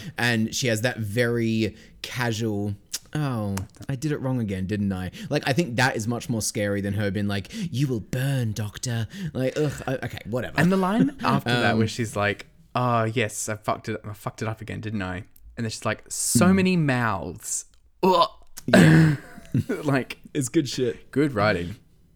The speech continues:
Speaker 1: Yeah.
Speaker 2: Good
Speaker 1: Good
Speaker 2: writing.
Speaker 1: good performances.
Speaker 2: Uh,
Speaker 1: Yeah. Good writing. It makes a difference.
Speaker 2: Let's talk about that. Let's talk about Moffat.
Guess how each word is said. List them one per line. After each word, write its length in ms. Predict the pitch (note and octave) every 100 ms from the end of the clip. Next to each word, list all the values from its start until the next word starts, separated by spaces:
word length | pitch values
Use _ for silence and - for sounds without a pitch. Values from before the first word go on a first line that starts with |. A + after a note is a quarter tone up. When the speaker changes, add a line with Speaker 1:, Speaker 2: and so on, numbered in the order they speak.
| _ _ _ _ _ _ - - A#2
Speaker 1:
Yeah. 180 | A2 E2+
Speaker 2:
Good 240 | G#4 F4+
Speaker 1:
Good 40 | A3+
Speaker 2:
writing. 400 | - - D3+ D3
Speaker 1:
good 160 | D#3+ C#3+
performances. 640 | - A#2+ A#2 - F#2+ - - - -
Speaker 2:
Uh, 100 | A3 -
Speaker 1:
Yeah. 220 | G#4 A#4 - - - - -
Good 220 | G3 A#3
writing. 420 | C4 D4+ E4 G3 -
It 120 | E3
makes 240 | F#3+ G3
a 60 | A3+
difference. 360 | A#3+ A#3 E3+
Speaker 2:
Let's 280 | E3 C4+ -
talk 180 | - C#4+
about 220 | C#4+ B3+
that. 280 | A3 D#4 -
Let's 160 | - -
talk 160 | C#4+
about 160 | D4+ F#3
Moffat. 540 | G3 D4 D4 D#2 -